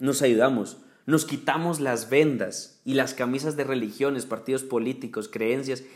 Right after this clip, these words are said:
y nos pusimos la de ser humano. No nos importó la religión, la política, las preferencias en cualquier sentido,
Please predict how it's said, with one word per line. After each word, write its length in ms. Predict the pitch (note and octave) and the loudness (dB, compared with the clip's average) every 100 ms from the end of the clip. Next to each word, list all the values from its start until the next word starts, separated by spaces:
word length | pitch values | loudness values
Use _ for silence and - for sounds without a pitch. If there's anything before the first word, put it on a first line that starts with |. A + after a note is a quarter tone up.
| - | -6
y 100 | C3+ | 2
nos 160 | D3+ D3 | 4 4
pusimos 460 | B2+ B2 D3+ D3+ B2+ | 0 -2 0 0 0
la 100 | A#2 | 0
de 120 | G#2 | -2
ser 200 | B2+ B2 | -2 -4
humano. 380 | A#2 A#2 G#2+ - - _ _ _ _ _ _ _ _ | -2 -2 -4 -10 -20 _ _ _ _ _ _ _ _
No 160 | - F#3 | 2 4
nos 180 | A3 G#3 | 6 4
importó 540 | G#3 - C3 - E3 | 2 4 2 2 4
la 100 | F#3 | 4
religión, 440 | D#3 B2+ A2+ D3+ E3 | 4 2 0 2 2
la 120 | D#3 | 2
política, 460 | A#2 C#3+ E3 D3 | 2 2 2 -2
las 140 | A2+ G#2+ | -2 -4
preferencias 560 | A2 G#2+ A#2+ D3+ D3+ | -6 -2 0 0 0
en 100 | C3 | -2
cualquier 460 | A#2+ G#2 G#2 G3+ F#3+ | 0 -2 -2 0 0
sentido, 640 | F#3 C#3+ B2 D#3 A2 - | 0 -2 2 4 2 0